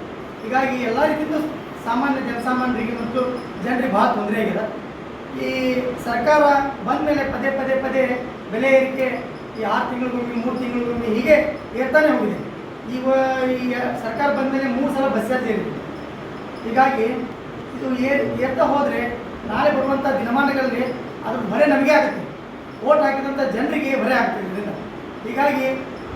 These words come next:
ದಯವಿಟ್ಟು ಸಿದ್ದರಾಮಯ್ಯ ಅವ್ರ ಸರ್ಕಾರಕ್ಕೆ ನಾವು ವಿನಂತಿ ಮಾಡ್ಕೋತೀವಿ, ನೀವು ಉಚಿತ ಕೊಡೋದು ನಿಲ್ಲಿಸ್ರಿ,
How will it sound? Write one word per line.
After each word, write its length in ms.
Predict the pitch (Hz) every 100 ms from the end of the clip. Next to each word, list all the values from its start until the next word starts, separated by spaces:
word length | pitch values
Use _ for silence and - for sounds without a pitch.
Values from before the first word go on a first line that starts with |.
| 196
ದಯವಿಟ್ಟು 300 | 254 294 -
ಸಿದ್ದರಾಮಯ್ಯ 480 | 220 254 269 262 262
ಅವ್ರ 120 | 233
ಸರ್ಕಾರಕ್ಕೆ 500 | 220 220 277 277 269
ನಾವು 160 | 254
ವಿನಂತಿ 300 | 214 277 294
ಮಾಡ್ಕೋತೀವಿ, 500 | 269 262 262 254 269 302 302 - - 233
ನೀವು 220 | 247 240 233
ಉಚಿತ 340 | 311 302 -
ಕೊಡೋದು 180 | 302 294
ನಿಲ್ಲಿಸ್ರಿ, 640 | 262 320 339 208 - -